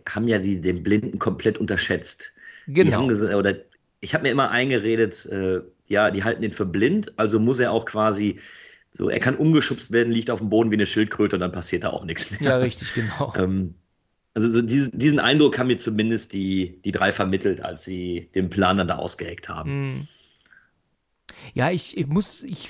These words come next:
Speaker 2: ich bin aber auch der Meinung, dass die, natürlich ist es ganz klar, wenn dir ein Sinn fehlt, ähm, sind die anderen Sinne besser. Das ist verständlich. Aber die Art und Weise, wie der sich zurechtfindet in dem Haus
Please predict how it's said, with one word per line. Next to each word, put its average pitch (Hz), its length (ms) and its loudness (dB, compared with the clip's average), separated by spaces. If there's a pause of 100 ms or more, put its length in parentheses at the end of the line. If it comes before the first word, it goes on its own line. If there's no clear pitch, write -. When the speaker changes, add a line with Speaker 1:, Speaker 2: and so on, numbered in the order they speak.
Speaker 2:
ich - 240 -10
bin 240 160 -2
aber 214 180 -2
auch - 140 -6
der 156 140 0
Meinung, 165 440 -2
dass - 280 -8
die, 156 340 -8 (640)
natürlich 160 680 -2
ist 165 140 -10
es 156 160 -12
ganz 151 260 -8
klar, 147 380 -8
wenn 147 140 -4
dir 147 340 -4 (200)
ein 160 280 -6
Sinn 156 300 0
fehlt, 170 520 -6
ähm, 147 540 -12
sind 143 300 -10
die 147 100 -8
anderen 143 240 -4
Sinne 131 220 -4
besser. 165 480 -10
Das 135 160 -10
ist - 240 -14
verständlich. 147 880 -6 (720)
Aber 139 220 -6
die 143 180 -12
Art 151 300 -4
und 156 120 -10
Weise, 135 440 -8
wie 190 180 -8
der 147 240 -6
sich 135 520 -14
zurechtfindet 139 920 -10
in 143 180 -8
dem 120 220 -8
Haus 127 480 -12